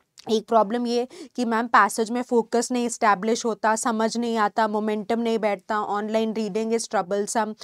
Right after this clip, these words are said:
पूरा पैसेज पढ़ लिया, मेन आइडिया, प्राइमरी पर्पस समझ ही नहीं आया, या पूरा पैसेज पढ़ लिया और कुछ समझ नहीं आया, या मल्टीपल टाइम्स पूरे पैसेज को पढ़ने की ज़रूरत पड़ी,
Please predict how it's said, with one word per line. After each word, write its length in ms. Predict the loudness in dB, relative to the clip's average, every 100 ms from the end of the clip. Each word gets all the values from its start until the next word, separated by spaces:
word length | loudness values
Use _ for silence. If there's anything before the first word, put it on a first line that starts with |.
| -20 -12
पूरा 240 | -2 2 4
पैसेज 380 | 6 4 2 0
पढ़ 200 | 0 2
लिया, 200 | 0 0
मेन 260 | 0 0
आइडिया, 280 | 0 0 0
प्राइमरी 380 | 0 -2 -2 -2
पर्पस 380 | -2 -2 -2 -2
समझ 320 | -2 -2 -2
ही 80 | -4
नहीं 140 | -2
आया, 240 | -2 -2
या 140 | -2 -4
पूरा 280 | -2 0 2
पैसेज 420 | 4 2 0 -4
पढ़ 200 | 0 0
लिया 180 | 2 0
और 60 |
कुछ 240 | 0 0 4
समझ 320 | 4 4 2
नहीं 200 | 2 2
आया, 340 | 0 0 -2 -4 -14 -8 4
या 120 | 4
मल्टीपल 520 | 6 2 2 4 4
टाइम्स 300 | 6 4 4
पूरे 240 | -2 0 4
पैसेज 380 | 4 4 0
को 120 | -2 0
पढ़ने 340 | 0 2 0
की 140 | 0
ज़रूरत 400 | 0 0 0 -2 0
पड़ी, 320 | 0 2 -2